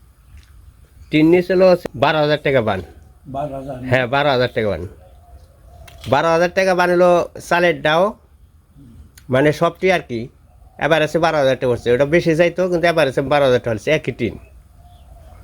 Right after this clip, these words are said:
Speaker 1: আর কি চালে বেড়াই মোর এক সেমি টিন দিছি, কিন্তু ই হয়েছে, এই যে মটকা না, মটকা ওই উপরস্থ মটকা নিয়েছি, ওটা হলো একশো টাকা ফুট, ওই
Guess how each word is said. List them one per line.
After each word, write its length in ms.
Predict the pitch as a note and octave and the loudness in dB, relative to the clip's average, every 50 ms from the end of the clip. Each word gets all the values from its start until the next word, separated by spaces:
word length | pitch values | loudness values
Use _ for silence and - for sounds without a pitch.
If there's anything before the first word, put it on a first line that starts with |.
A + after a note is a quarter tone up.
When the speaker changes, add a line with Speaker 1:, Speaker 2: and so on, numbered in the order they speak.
| - - - - - B2+ | -20 -20 -18 -10 -6 -4
Speaker 1:
আর 80 | B2 A2+ | -4 -4
কি 80 | - C#3+ C3+ C3+ - | -4 -6 -6 -2 0
চালে 220 | E3 D#3+ D#3 D#3 D3+ C#3+ D3 | 0 0 2 0 0 2 2
বেড়াই 220 | C#3+ D3 C#3+ D3+ D#3 D#3+ | 2 2 2 2 0 0
মোর 100 | D#3+ D3+ - E3 | -2 0 0 -2
এক 80 | D3+ - - | -4 -4 -4
সেমি 220 | - C#3+ C#3+ D3+ C#3+ - | -2 0 0 0 0 0
টিন 120 | D3+ C#3+ C#3 C#3+ | 0 0 0 -2
দিছি, 240 | C#3 - - D#3 E3+ G3 G3+ - - - - - - - - - - - - - - - - - - - | -4 -4 -2 -2 -2 -2 -4 -8 -18 -20 -20 -20 -20 -20 -20 -20 -20 -20 -20 -20 -20 -20 -20 -12 -6 -4
কিন্তু 240 | C#3 C3+ B2+ D3 D3 D3 C#3+ C#3+ C#3 C3+ D3+ | -4 -2 2 4 4 4 4 4 2 2 2
ই 20 | D#3 D3+ | 2 2
হয়েছে, 260 | C3+ A#2+ - C3 A#2 G#2 F#2+ | 2 0 0 -2 -2 0 -2
এই 60 | G#2 A2+ | -2 0
যে 80 | C3 C3 C3 B2+ | 0 0 2 2
মটকা 260 | D3+ E3 - - E3 D3+ D3 | 0 0 0 -2 -2 0 0
না, 60 | D3+ D3+ C#3 B2 B2+ C#3+ | 0 0 0 -2 0 -2
মটকা 240 | D#3 D3+ - D#3+ D3+ D#3 | -2 -2 0 0 2 2
ওই 80 | D#3+ D#3+ D#3 - - - D#3 D#3 | 2 2 0 -2 -6 -10 -10 -6
উপরস্থ 340 | - E3 D3+ D3 C3+ - D3+ D3 D3+ | -2 0 0 0 0 0 -2 -2 -2
মটকা 220 | D#3 D3+ - E3 D3+ | -2 -2 -2 -2 0
নিয়েছি, 280 | D3 C3 A#2+ - C#3 D3+ F3 F#3+ - - - - - - - - - - - - - - - | 0 -2 0 0 0 0 0 -2 -4 -10 -20 -20 -20 -20 -20 -20 -20 -20 -20 -20 -16 -8 -2
ওটা 140 | C3+ C3+ D3+ D3 | 2 4 4 6
হলো 160 | D3+ D#3 D#3+ D#3+ D#3 - - F#3 | 6 4 4 4 2 2 0 -4
একশো 200 | - - - D#3+ D#3 | -4 -4 -4 -2 -2
টাকা 160 | D#3 D#3 E3 D#3+ - - | -2 -2 -2 -4 -4 -4
ফুট, 260 | - C#3+ A2+ - - - - - - - - - - - - - - - - - - - - - - - - - - - - - - - - - - - - - - - - - - - - _ - - - - - - - - - - - - - - - - - - - - E3 C3+ | -4 -4 -4 -4 -8 -18 -20 -20 -20 -20 -20 -20 -20 -20 -20 -20 -20 -20 -20 -20 -20 -20 -20 -20 -20 -20 -20 -20 -20 -20 -20 -20 -20 -20 -20 -20 -20 -20 -20 -20 -20 -20 -20 -20 -20 -20 -20 _ -20 -20 -20 -20 -20 -20 -20 -20 -20 -20 -20 -20 -20 -20 -20 -20 -20 -20 -12 -4 2 4
ওই 100 | C#3 | 4